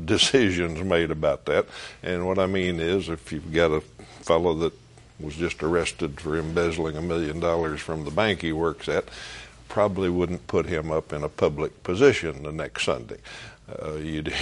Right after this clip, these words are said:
<laughs> you would probably use a little discretion there,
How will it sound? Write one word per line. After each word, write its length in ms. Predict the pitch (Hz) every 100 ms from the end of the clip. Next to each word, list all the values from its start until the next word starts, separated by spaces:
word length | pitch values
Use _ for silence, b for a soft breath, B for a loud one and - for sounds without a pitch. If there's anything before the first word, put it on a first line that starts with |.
| -
<laughs> 140 | -
you 160 | 151 -
would 200 | 147 135
probably 500 | - 101 85 87 85
use 180 | 95 -
a 20 | 110
little 200 | 107 95
discretion 920 | 78 90 - - 101 87 - 85 76
there, 240 | 78 101